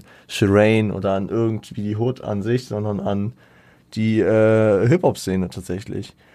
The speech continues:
Äh, redet über Erwartungen, an, ähm, Einordnungen, an Druck, ähm, den er von außen erfährt oder den er an die Szene hat. Nur schon mal als Vorab,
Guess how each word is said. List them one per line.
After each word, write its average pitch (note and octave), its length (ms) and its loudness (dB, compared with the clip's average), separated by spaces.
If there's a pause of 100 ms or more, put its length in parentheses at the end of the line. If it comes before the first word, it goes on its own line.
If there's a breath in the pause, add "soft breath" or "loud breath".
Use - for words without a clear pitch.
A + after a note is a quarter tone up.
(220 soft breath)
Äh, G2 480 0 (340)
redet A2+ 300 0
über G2+ 160 2
Erwartungen, A2 840 2
an, F#2 280 -4 (300)
ähm, G#2 400 -2
Einordnungen, G#2+ 840 2
an G2 260 -2
Druck, - 440 0 (680 soft breath)
ähm, G#2 600 -2 (140)
den A2+ 180 -2
er A2+ 80 2
von B2 160 -4
außen B2+ 360 2
erfährt B2 460 2
oder A2+ 240 2
den A2 180 0
er G2 120 0
an A#2+ 140 2
die A#2 100 0
Szene A2 340 2
hat. - 300 -2 (1000 soft breath)
Nur G#2+ 180 2
schon G#2+ 180 0
mal F#2+ 160 4
als F2 260 0
Vorab, - 460 -2